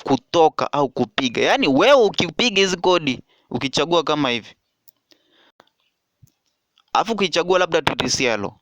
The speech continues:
Ukijaribu kumpigia mtu, haitawezekana. Lazima ukipiga tu itakata. Ukipiga tu itakata. Ushawahi kukutana na tatizo kama hili?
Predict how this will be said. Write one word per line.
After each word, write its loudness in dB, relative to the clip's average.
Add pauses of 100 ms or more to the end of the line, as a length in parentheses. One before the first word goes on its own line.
(500)
Ukijaribu 0
kumpigia 0
mtu, -4 (240)
haitawezekana. -2
Lazima -2
ukipiga 0
tu -2
itakata. -4
Ukipiga -2
tu -2
itakata. -6 (400)
Ushawahi -2
kukutana -2
na -2
tatizo -2
kama -2
hili? -6